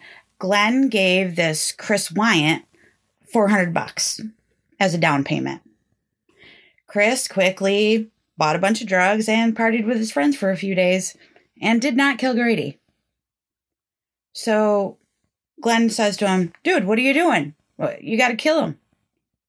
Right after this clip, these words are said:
"What the fuck? I gave you four hundred bucks. That's the down payment."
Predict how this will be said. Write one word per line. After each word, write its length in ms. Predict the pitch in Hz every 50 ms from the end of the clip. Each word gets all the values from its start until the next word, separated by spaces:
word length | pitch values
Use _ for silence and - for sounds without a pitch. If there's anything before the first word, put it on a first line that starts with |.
| _ _ _
"What 100 | 220 214
the 80 | 233
fuck? 260 | 220 - 285 254 220 -
I 60 | 190
gave 180 | 180 208 208
you 80 | 196 190
four 140 | - 226 220
hundred 240 | 220 208 220 220 202
bucks. 280 | 247 214 - - -
That's 220 | - 160 165 - -
the 80 | 190
down 220 | 180 185 185 185 165
payment." 340 | 214 220 208 190 - -